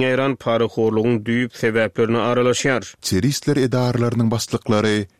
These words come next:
Speaker 2: her bir polisiýa işgärinden paç soraýar. Her hepde başlygy tapşyrmaly puluň möçberi bar. Polisiýa täze ise kabul edilen ýaşlar hem has aç, okuwyny tamamlap,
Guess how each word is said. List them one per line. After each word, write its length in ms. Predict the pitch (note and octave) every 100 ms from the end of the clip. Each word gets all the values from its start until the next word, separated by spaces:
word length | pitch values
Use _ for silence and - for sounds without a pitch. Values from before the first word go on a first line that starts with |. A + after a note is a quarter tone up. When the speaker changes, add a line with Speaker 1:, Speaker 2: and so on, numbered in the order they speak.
| -
Speaker 2:
her 240 | C3 C#3
bir 60 | G#2
polisiýa 480 | - G2 C#3 -
işgärinden 840 | C3 B2+ - B2 A#2 G#2+ G2+ G#2+ A2
paç 260 | - G2+ G2
soraýar. 720 | - G#2 G2 G2 F#2+ F#2 F2+ F2+ -
Her 160 | A#2 C#3+
hepde 480 | C3+ - - E2+
başlygy 380 | G2 G#2 - G2
tapşyrmaly 600 | - D3+ - B2+ G#2+ G#2+
puluň 340 | A2+ - G#2 A#2+ A#2
möçberi 460 | A#2+ - B2 G2
bar. 280 | F2+ F2 D#2+ - -
Polisiýa 640 | F#2+ G#2 C#3 - B2+ A#2+
täze 380 | - G2+ F#2 C3
ise 280 | D3 B2+ D#3
kabul 360 | - A2+ B2+
edilen 360 | B2+ A2+ A#2+ A2+
ýaşlar 460 | A2+ G#2+ - G#2 G#2
hem 180 | A2+ G#2 - -
has 360 | - G#2 A2 -
aç, 460 | - F#2 F2+ - - _ -
okuwyny 480 | - C#3+ G#2 F#2
tamamlap, 800 | F#2 A2 G#2 G#2 F#2+ G2 F#2+ F#2